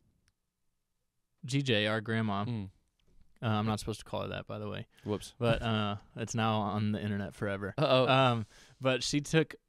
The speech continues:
Speaker 1: my wife and I to a really good, I, I believe it was French restaurant,
Speaker 2: Mm-hmm.
Speaker 1: um, off of Northwest Highway.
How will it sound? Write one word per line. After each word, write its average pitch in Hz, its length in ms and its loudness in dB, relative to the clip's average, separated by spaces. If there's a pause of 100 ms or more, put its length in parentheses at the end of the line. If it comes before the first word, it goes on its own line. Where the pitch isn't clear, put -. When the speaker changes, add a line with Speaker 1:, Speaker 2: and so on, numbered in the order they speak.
Speaker 1:
my 120 200 2
wife 110 340 2
and 110 80 -2
I 107 220 0
to 107 420 -2
a 101 440 -4 (100)
really 117 680 6
good, 107 420 0 (360)
I, 117 80 -12 (120)
I 110 80 -8
believe 117 460 0
it 123 80 -4
was 107 160 -8
French - 640 -6 (920)
restaurant, 117 640 -2 (100)
Speaker 2:
Mm-hmm. 120 520 -6
Speaker 1:
um, 107 560 0 (460)
off 110 200 -2
of 107 80 -2
Northwest 107 400 -4
Highway. 98 480 -4